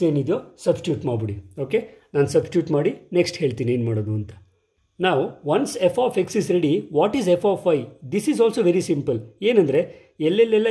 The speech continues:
X ಇದೆಯೋ ಅಲ್ಲಿ Y ಮಾಡಿ, ಅಷ್ಟೇ ಡಿಫ್ರೆನ್ಸ್. So this is cos Y, this becomes minus sin Y, zero. ಗೊತ್ತಾಗ್ತಿದೆಯಾ? So F of X ಇದ್ದರೆ ಮ್ಯಾಟ್ರಿಕ್ಸ್ X ಅಲ್ಲಿ ಬರ್ಕೊಳ್ಳಿ, F of Y ಬೇಕಿದ್ರೆ ಅಂದರೆ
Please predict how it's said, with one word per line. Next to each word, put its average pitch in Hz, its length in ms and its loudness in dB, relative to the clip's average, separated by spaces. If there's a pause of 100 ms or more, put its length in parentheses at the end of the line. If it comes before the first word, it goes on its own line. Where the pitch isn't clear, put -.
(100)
X - 200 -4
ಇದೆಯೋ 143 180 0 (260)
ಅಲ್ಲಿ 180 140 -6 (220)
Y 160 40 6 (140)
ಮಾಡಿ, 113 180 -2 (220)
ಅಷ್ಟೇ 208 280 -2
ಡಿಫ್ರೆನ್ಸ್. 117 360 -2 (420)
So 156 60 0 (140)
this 139 120 2 (120)
is 208 80 0 (440)
cos 127 240 0 (160)
Y, 151 80 2 (580)
this 147 140 2 (160)
becomes 151 380 0 (840)
minus 147 360 2 (100)
sin 143 240 0 (200)
Y, - 20 2 (400)
zero. 127 240 -2 (180)
ಗೊತ್ತಾಗ್ತಿದೆಯಾ? 165 540 2 (560)
So 160 80 0 (280)
F 151 40 -6 (100)
of 180 80 2 (100)
X 147 60 -14 (140)
ಇದ್ದರೆ 160 200 0 (320)
ಮ್ಯಾಟ್ರಿಕ್ಸ್ 156 360 -2 (100)
X - 160 -2
ಅಲ್ಲಿ 139 140 0
ಬರ್ಕೊಳ್ಳಿ, 139 300 0 (360)
F - 20 -2 (100)
of 117 60 -2 (160)
Y 156 40 4 (120)
ಬೇಕಿದ್ರೆ 143 420 -2
ಅಂದರೆ 208 160 0